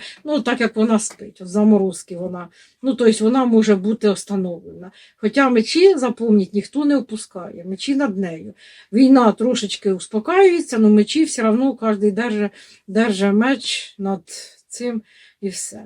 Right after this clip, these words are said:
Ніяких Рафштайнів чи вони можуть бути, вони можуть бути. Це те саме нато, це те саме оце все, все, все.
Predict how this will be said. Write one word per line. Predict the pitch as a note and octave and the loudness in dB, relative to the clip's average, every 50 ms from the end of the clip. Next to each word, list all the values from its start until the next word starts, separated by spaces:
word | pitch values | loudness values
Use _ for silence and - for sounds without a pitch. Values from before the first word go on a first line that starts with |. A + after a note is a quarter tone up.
| G3 F#3 | -6 -2
Ніяких | G#3 A#3 C#4 D#4+ E4 D#4 - C#4 A#3+ - A#3 | 0 2 4 4 4 4 2 -4 -6 -6 -4
Рафштайнів | A#3 A3 - - - - - - - D#4 E4+ F4 F4 D4+ D#4 D4 B3+ | -6 -6 -8 -8 -10 -10 -10 -4 -2 2 2 4 4 4 2 0 -2
чи | - - C#4+ C4+ B3+ - - - - _ _ _ _ | -2 0 0 0 0 -2 -8 -18 -20 _ _ _ _
вони | G3+ G#3+ F4 D#4+ G4 G#4 F#4 | 2 4 6 10 10 10 10
можуть | F4+ F#4+ D#4+ D#4+ F4 C#4 C4+ | 10 8 6 6 4 2 2
бути, | C#4+ F4+ G4 - - D#4+ | 6 6 6 6 6 2
вони | C#4+ D4 D4+ D#4 D#4+ D#4+ | 2 4 4 6 6 6
можуть | D4+ D#4 D4 C4+ D4 C#4+ B3 | 6 4 2 2 2 0 0
бути. | B3 C#4 D#4+ F#4 - - D#4 D4 C#4+ - - - _ | -2 4 4 4 4 4 0 -2 -2 -2 -12 -20 _
Це | - E4 E4 | -4 -2 -2
те | E4+ - D#4+ | 0 0 -2
саме | - - F4 E4+ E4+ E4 E4 D#4 C#4 | 0 2 2 4 6 6 6 6 6
нато, | B3+ B3 B3+ C#4 D4 D4 C#4 - - C#4 | 6 4 4 4 2 0 -2 -4 -8 -8
це | - - - C#4 | -6 -6 -8 -6
те | - D4 D4 | -4 -4 -4
саме | C#4+ - F4 E4+ E4+ E4 D#4+ | -2 -2 0 2 4 4 4
оце | C#4+ C#4 - D4 C#4+ | 4 2 2 0 -2
все, | - - - D4+ C#4+ | 0 2 2 2 2
все, | A#3 - - C4+ B3 | 2 2 0 0 0
все. | B3 - - C4 B3 A#3 | 0 -2 0 0 0 0